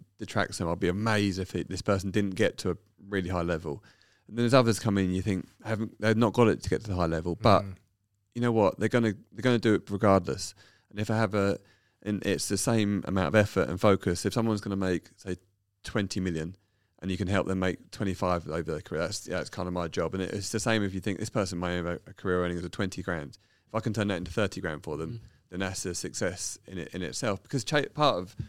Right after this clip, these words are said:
Speaker 1: as much as we all want to get to the top of the game, part of just chasing the dream is something that you don't get to do forever. So if you can do it for a short time and, you know, it doesn't take you into a really bad spot financially, then, you know, then you, you gotta give it a go. You know, it's, that's bringing something.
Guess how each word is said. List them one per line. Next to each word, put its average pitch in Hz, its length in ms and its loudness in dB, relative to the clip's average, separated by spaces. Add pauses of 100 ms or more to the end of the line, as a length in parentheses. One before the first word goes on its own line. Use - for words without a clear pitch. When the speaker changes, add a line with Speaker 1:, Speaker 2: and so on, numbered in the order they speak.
(500)
Speaker 1:
as 113 80 -6
much 127 220 0
as 117 80 -4
we 113 80 2
all 107 80 4
want 104 140 2
to 90 40 -10
get - 140 -2
to 107 60 -12
the 92 60 -8
top 101 160 -4
of - 40 -12
the 90 60 -8
game, 90 200 -4
part 127 220 -6
of 92 60 -10
just 98 180 -8
chasing 123 300 0
the 82 80 -6
dream 85 240 -2
is 80 260 -8 (420)
something 95 280 -4
that 87 60 -2
you 90 60 -4
don't 98 160 0
get 87 140 0
to 98 80 -12
do 110 180 2
forever. 95 440 -2 (400)
So 82 100 -10
if 92 80 -6
you 104 80 -4
can 113 60 -2
do 120 140 2
it 95 80 -2
for 101 100 -2
a 92 80 -2
short 98 240 -4
time 95 340 -2
and, 87 60 -2
you 98 60 -2
know, 98 100 -2
it 90 60 -2
doesn't 101 180 -2
take 98 180 -2
you 101 60 -6
into 92 160 -6
a 92 40 -2
really 98 200 0
bad 90 220 -2
spot - 220 -2
financially, 92 580 -4
then, 90 340 -4 (500)
you 92 100 -20
know, 82 180 -6
then 92 280 -4
you, 107 160 -8 (200)
you - 60 -20
gotta 104 180 -8
give 107 160 -2
it 58 80 -4
a 90 40 -8
go. 117 160 0
You 98 160 2
know, 92 60 0
it's, 98 120 -4
that's - 240 -6
bringing 101 320 -2
something. 104 340 -6